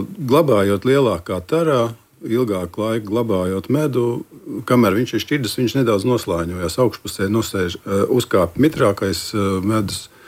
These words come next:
ar lielāku ūdens procentu, zemāk nosēžās tas, eh, sa-, mazāks procents mitruma.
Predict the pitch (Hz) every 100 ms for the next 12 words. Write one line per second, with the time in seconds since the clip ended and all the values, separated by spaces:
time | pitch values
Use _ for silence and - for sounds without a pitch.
0 | - _ - 92 98 123 160 113 - 123
1 | 104 95 - 117 - 90 85 123 107 87
2 | 113 110 95 85 90 85 - - _ -
3 | _ _ _ _ - - 90 - - 90
4 | 87 90 - 107 101 110 107 92 76 -
5 | - 85 - 73 76 - 80 - 82